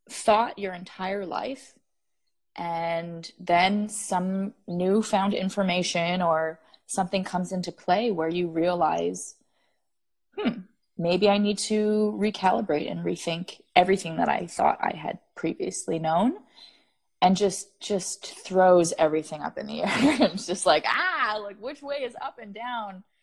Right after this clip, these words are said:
Um, so yeah, I would just say something that forces you or causes you to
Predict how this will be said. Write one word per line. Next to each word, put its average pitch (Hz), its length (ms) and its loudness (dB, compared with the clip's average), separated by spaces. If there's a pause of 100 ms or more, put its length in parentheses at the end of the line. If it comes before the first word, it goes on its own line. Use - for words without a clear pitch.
(340)
Um, 170 600 -10 (460)
so 214 480 2
yeah, 320 180 0
I 180 120 2
would 185 120 -8
just 214 180 -12
say 220 120 -6
something 202 340 -10
that - 180 -6 (200)
forces 202 600 -8
you 220 260 -4
or 175 180 -2
causes 180 560 -6
you 175 300 -4
to 156 580 -2